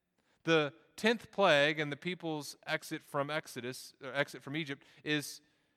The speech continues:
is relatively brief compared to the amount of time spent on, "Here's how to observe it, here's how to remember it." What that tells me is that remembering things and thinking about them and their theological importance is very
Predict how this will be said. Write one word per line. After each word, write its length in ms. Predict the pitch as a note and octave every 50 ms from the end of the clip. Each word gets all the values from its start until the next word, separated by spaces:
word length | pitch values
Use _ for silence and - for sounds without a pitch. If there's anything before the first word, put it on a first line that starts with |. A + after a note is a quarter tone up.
| _ _ _ _
is 160 | D3 C#3 C3+
relatively 460 | G3+ A#3 A#3+ G#3+ - G3 E3 E3 D3
brief 400 | A#2+ A#2 C#3 E3+ F#3 D#3 C#3+ -
compared 520 | - D#3 D#3+ - D#3 D#3 D#3+ D#3+ D#3 C#3+ -
to 360 | - D3 C#3 C3+ C3 C3 C#3 G#2+ B2+
the 80 | C3+
amount 420 | C3 B2 B2+ C3 C#3 D3+ D#3+ D3+ -
of 100 | C#3 -
time 520 | - - - D#3+ D#3 D3 C3 B2+ B2+ B2+ B2+
spent 380 | - - - - D#3+ D3+ C#3
on, 220 | C3+ B2 A#2+ A#2 - _
"Here's 260 | - D#3 D#3 D3 -
how 180 | D#3 C#3 B2+ B2+
to 140 | - C3
observe 380 | B2 A2 G#2+ - D#3+ D#3 C#3 A#2
it, 100 | A2 F#2+ - _ _ _
here's 200 | C#3+ C#3 B2+ -
how 120 | B2+ A#2+
to 100 | G#2+ A#2+
remember 380 | B2 C3 D#3 D#3+ D3+ A#2+ G#2+ G2+
it." 80 | - - _ _ _ _ _ _ _ _ _ _ _ _ _ _
What 120 | - C#3+ C3+
that 160 | C3+ B2 -
tells 340 | - D3 D3 E3 D#3+ C#3 -
me 200 | A2+ G#2+ G#2+ G#2+
is 180 | A2 G#2+ G#2+ - A#2+
that 160 | A2+ A2+ - _ _ _ _ _ _ _ _ _
remembering 640 | C3 B2+ A#2+ A#2+ C3+ D#3+ F#3 F3 D3+ B2+ A2 G#2 G2 F2+
things 440 | - G2 F2+ F2+ F2+ G2 G2+ G#2+ G#2 A2+
and 160 | A2 G#2+ G#2 -
thinking 300 | - E3 F3 E3+ - C3+
about 320 | A#2 G2+ G#2 G2+ G2+ G2 - _ _
them 300 | G#2 G#2 G2+ G2 G2+ G#2
and 140 | G2 G2 G2 A2+ _ _ _
their 120 | A2 G#2
theological 600 | - - D3+ D3+ C#3 C3 C3 C3 B2+ B2 - B2
importance 480 | A2 G#2 - - C#3 C3 A#2+ G#2 G#2 -
is 140 | G#2+ G#2
very 460 | G#2+ G#2+ B2+ C3 C3+ C3 B2+ B2+ B2